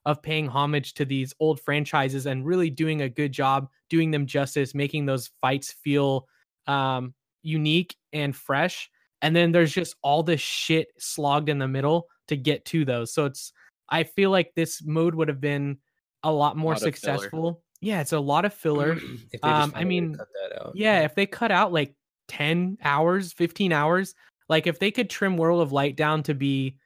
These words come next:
Speaker 1: ten hours tops, I think it would be fantastic. I think it would have a lot better reception.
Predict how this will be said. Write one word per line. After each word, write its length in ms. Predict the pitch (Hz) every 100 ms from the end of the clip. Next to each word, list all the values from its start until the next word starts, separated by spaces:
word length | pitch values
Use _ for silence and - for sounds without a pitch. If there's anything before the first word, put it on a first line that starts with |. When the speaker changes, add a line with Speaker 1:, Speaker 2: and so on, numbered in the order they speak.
| _ -
Speaker 1:
ten 220 | - 156
hours 560 | 139 127 120 120 - - _ _ _ -
tops, 560 | - 139 107 - - - -
I 80 |
think 200 | 151 170
it 80 | 156
would 140 | 131 135
be 420 | 143 135 135 135 _ _ _ _
fantastic. 600 | 160 147 143 139 - 120
I 100 | 131
think 220 | 127 151
it 40 | 147
would 200 | 139 135
have 220 | 131 143
a 60 | 127
lot 320 | 127 135 131
better 260 | 139 135
reception. 640 | 123 120 - 123 - 175